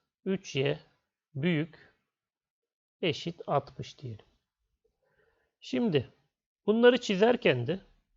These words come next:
yukarıdakinden hiçbir farkı yok. Geçtiği iki tane noktayı bulacağız. Ve onların üzerinden kesikli veya düz çizgi çizeceğiz.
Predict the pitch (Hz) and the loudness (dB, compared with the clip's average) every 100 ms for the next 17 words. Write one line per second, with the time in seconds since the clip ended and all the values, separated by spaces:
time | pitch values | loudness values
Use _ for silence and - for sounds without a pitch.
0 | _ - 156 196 190 190 196 175 180 165 | _ -8 4 6 6 4 0 0 0 -4
1 | 147 - 175 - 127 - - 113 - _ | -8 -4 -2 0 -4 -4 -12 -14 -16 _
2 | _ _ _ _ _ _ _ _ 131 170 | _ _ _ _ _ _ _ _ 2 2
3 | 190 - 220 202 226 202 170 151 143 139 | 2 -4 -2 -2 -4 0 2 2 0 -2
4 | - 139 135 156 190 196 202 208 - - | -4 -2 -2 -2 -4 -2 -2 -2 -8 -20
5 | - _ _ _ _ _ _ _ _ _ | -20 _ _ _ _ _ _ _ _ _
6 | _ 165 190 - 208 185 190 190 160 143 | _ 0 0 0 2 2 4 0 2 0
7 | 131 127 127 - 196 - 185 175 147 131 | 0 -4 -8 -2 -2 -2 -4 0 0 0
8 | 113 107 - 170 - 214 196 196 196 208 | -2 -6 -2 -2 -2 -4 -2 -2 -2 -4
9 | 196 220 226 - | 0 0 0 -4